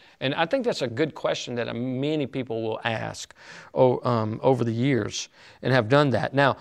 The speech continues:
what would our resurrected bodies look like? Okay, so what we've just heard, hopefully not like Emery's.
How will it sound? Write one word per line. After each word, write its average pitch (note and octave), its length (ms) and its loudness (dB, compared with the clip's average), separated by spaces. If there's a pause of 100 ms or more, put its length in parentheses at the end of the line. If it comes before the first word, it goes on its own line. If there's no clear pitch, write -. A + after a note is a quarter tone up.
(120)
what G3+ 180 8
would A3+ 100 8
our E3+ 180 8
resurrected D3+ 680 4
bodies B2+ 360 0
look D3 280 -8
like? - 340 -16 (1200)
Okay, A#2+ 380 -2 (360)
so B2 240 2
what C3+ 180 2
we've D#3 160 0
just F#3 200 -4
heard, C3+ 260 2
hopefully C#3+ 440 0
not B2 200 -2
like B2+ 360 -2 (500)
Emery's. F#3 440 -2